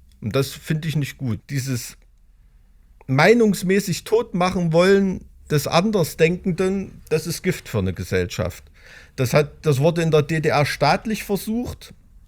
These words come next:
Meines Erachtens eine, eine Tendenz, die in unserer Gesellschaft jetzt stattfindet, ähm, durch einen Katalysator wie soziale Medien.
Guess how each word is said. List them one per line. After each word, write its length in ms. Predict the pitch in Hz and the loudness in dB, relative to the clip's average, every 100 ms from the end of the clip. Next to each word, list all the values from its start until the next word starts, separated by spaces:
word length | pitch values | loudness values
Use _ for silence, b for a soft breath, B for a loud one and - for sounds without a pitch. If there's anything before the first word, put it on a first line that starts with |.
| b b b b b - - | b b b b b -20 -6
Meines 420 | 135 160 175 165 | 0 2 0 0
Erachtens 520 | 139 160 - 170 - | 0 0 -4 -8 -4
eine, 120 | 160 | -4
eine 260 | 160 156 143 | -2 -4 -2
Tendenz, 500 | 160 143 160 165 - | -4 0 0 0 -6
die 80 | 156 | -6
in 120 | 147 | -4
unserer 280 | 160 160 139 | -6 -6 -6
Gesellschaft 760 | 147 - 156 - 156 143 - | -4 -2 -2 0 -2 -2 -4
jetzt 280 | 151 147 - | -4 -4 -10
stattfindet, 920 | - 151 151 - 165 156 156 147 - - | -6 -4 -4 -6 -6 -2 -2 -4 -6 -4
ähm, 420 | 139 139 143 139 - - - - - | -2 0 -2 -4 -10 -20 -20 -20 -6
durch 380 | 143 143 139 - | 0 2 0 -6
einen 120 | 131 | -6
Katalysator 800 | 139 143 143 143 139 143 143 147 139 | -2 -2 0 -2 0 0 0 -2 -4
wie 60 | |
soziale 500 | 139 139 - 135 139 | -6 -6 -4 -2 0
Medien. 500 | 139 135 120 90 87 | -2 -2 -4 -4 -6